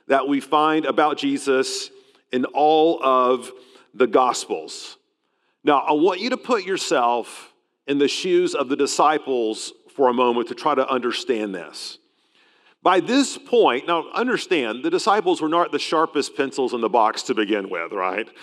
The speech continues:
But they were always confused, and they were very confused by this point. You see, they believe Jesus is the Messiah, but Jesus doesn't really always do Messiah-y things, does he?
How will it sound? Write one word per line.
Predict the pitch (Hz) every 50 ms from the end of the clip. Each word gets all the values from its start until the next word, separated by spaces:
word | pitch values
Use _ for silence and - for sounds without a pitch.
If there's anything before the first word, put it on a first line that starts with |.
| - - - - - - - - _ _ _ _ _ _
But | 196 208 202
they | 220 247 269
were | 277 247 220 190
always | 180 208 226 240 240 226 214 190 165 -
confused, | - 180 165 - 180 170 170 165
and | 165 185 202
they | 247 302
were | 302 285 262
very | 208 170 233 254 277 277 269 254
confused | - - 202 180 - - 185 185 180 180 180 175 175 - - - 117
by | - 175 180 202 190
this | 170 196 185 - -
point. | 190 - 233 226 175 131 110 98 - - - - - _ _ _ _ _ _ _ _ _ _ _ _ _ _ _ _ _ _ _ _
You | - 180
see, | - - 240 233 226 208 170 - _ _ _ _ _ _ _ _ _ _
they | 123 214 240
believe | 226 226 226 214 240 262 247 202
Jesus | - - 214 233 233 226 208 220 170
is | 214 180
the | 151 156 156
Messiah, | 165 151 - - 226 220 226 220 202 175
but | 151 139 160 156 -
Jesus | - 190 233 262 240 233 190 -
doesn't | - 214 214 185 190 190 175 - - - 131
really | 135 185 202 202 185 175 147 123 - - - - - - _
always | - 160 190 190 180 180 165 -
do | - - 190 208
Messiah-y | 185 156 139 - - - 165 151 170 160 151 139 110 135 135 127
things, | - - 165 175 185 135 98 92 95 92
does | - 151 151 143 -
he? | 104 82 73 69